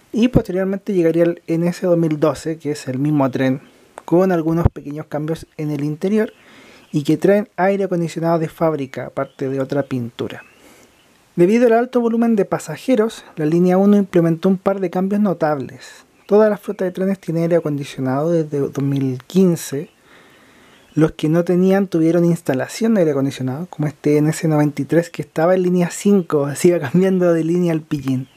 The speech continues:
Y lo otro es el sistema C B T C, que no es materia de este video, pero lo explico brevemente. El sistema de pilotaje automático de metro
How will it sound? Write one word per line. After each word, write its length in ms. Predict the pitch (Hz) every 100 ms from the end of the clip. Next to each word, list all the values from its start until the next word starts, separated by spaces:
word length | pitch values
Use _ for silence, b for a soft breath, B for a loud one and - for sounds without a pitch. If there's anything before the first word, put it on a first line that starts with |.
| B B B B B B -
Y 140 | 180
lo 180 | 185 196
otro 280 | 214 247 254
es 140 | -
el 120 | 196
sistema 460 | 180 175 185 185 190
C 220 | - 180
B 120 | 170
T 120 | - 131
C, 220 | - 107 - _ _ -
que 260 | 131 131
no 140 | 131 175
es 80 | 190
materia 580 | 175 165 151 151 147
de 80 | 143
este 240 | 143 - 151
video, 400 | 147 151 170 196
pero 320 | - 160 180 165
lo 100 | 160
explico 460 | - 156 160 160
brevemente. 680 | 151 156 156 156 143 - 151 B B B B B
El 100 | -
sistema 480 | - 180 202 214 214
de 120 | 202
pilotaje 580 | 190 175 160 151 185 -
automático 640 | 220 - 170 214 214 - 147
de 120 | 127
metro 500 | 127 - 190 214